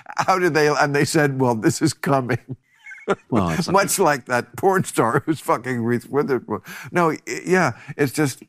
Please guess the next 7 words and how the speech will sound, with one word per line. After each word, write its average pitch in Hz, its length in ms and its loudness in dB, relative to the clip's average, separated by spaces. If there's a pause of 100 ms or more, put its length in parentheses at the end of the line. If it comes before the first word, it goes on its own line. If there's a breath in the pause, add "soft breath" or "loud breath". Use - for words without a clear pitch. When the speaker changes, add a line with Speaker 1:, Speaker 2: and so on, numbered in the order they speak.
(140)
Speaker 1:
amazing 131 760 -2 (360 soft breath)
what 120 340 0
they're, 120 220 0
I 120 60 -2
mean, 120 340 -2
the 113 120 0
actors, 160 600 -4